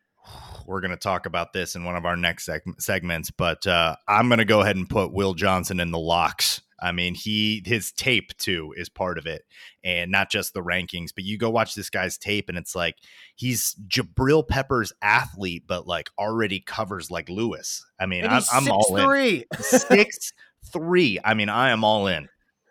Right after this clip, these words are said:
Speaker 2: Yeah, it's, it's a great person to have, especially when you have D J Turner on the other side already locked in and Gamon Green there as well. It's a solid third corner. Like, that group is going to be,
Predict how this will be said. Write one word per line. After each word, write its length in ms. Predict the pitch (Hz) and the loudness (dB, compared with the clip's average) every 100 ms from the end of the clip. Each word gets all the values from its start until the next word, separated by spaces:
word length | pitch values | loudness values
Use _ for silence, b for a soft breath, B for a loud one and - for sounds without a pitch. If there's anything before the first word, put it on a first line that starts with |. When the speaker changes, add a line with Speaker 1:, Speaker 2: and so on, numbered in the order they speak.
| B B 180 147 | B B -10 2
Speaker 2:
Yeah, 160 | 175 | 4
it's, 360 | 151 196 - - | 4 0 -2 -6
it's 160 | 180 175 | -4 0
a 100 | 160 | -2
great 640 | 127 127 123 151 156 - | -2 -10 0 2 2 -2
person 320 | - 143 139 139 | -6 -4 -4 -4
to 60 | |
have, 160 | 139 131 | 0 -2
especially 400 | - 165 180 170 | 0 0 0 0
when 40 | |
you 40 | 151 | -4
have 100 | 131 | -2
D 180 | 147 170 | -2 -2
J 180 | 151 139 | 0 -2
Turner 360 | - 170 151 | -2 -2 -2
on 80 | 135 | -2
the 120 | 131 | -4
other 220 | 135 139 | -2 -2
side 420 | 123 - 147 135 123 | -4 -2 0 0 0
already 380 | 127 131 135 | 0 -2 -2
locked 340 | 123 120 120 - | -2 -2 -2 -2
in 140 | 139 | -4
and 160 | 131 110 | -4 -6
Gamon 400 | 117 123 139 123 | -4 -2 -2 -4
Green 260 | 127 139 | -6 -4
there 180 | 135 127 | -2 -2
as 120 | 120 | -2
well. 240 | 113 123 135 | -2 -2 0
It's 100 | - | -2
a 60 | |
solid 520 | - - 120 123 123 101 | -8 -2 0 0 -2 -4
third 260 | 117 123 | -6 -6
corner. 480 | - 104 120 135 151 | -10 -8 -6 -4 -6
Like, 220 | 117 110 - | -8 -8 -6
that 240 | 143 127 | -6 -6
group 480 | 127 143 135 - - | -4 0 0 -2 -8
is 180 | 107 104 | -10 -6
going 280 | 127 120 | -4 -4
to 100 | 110 | -6
be, 160 | 110 | -8